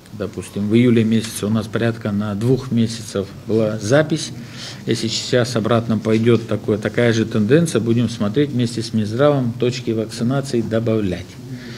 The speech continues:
Вот если коротко, ну, по, касаемо работы инфекционной больницы, она известна, министр тоже докладывал.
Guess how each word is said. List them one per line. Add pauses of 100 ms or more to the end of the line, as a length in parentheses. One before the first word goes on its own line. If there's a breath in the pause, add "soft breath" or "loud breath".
(1400 loud breath)
Вот
если
коротко, (100)
ну,
по,
касаемо
работы
инфекционной
больницы,
она
известна,
министр
тоже
докладывал.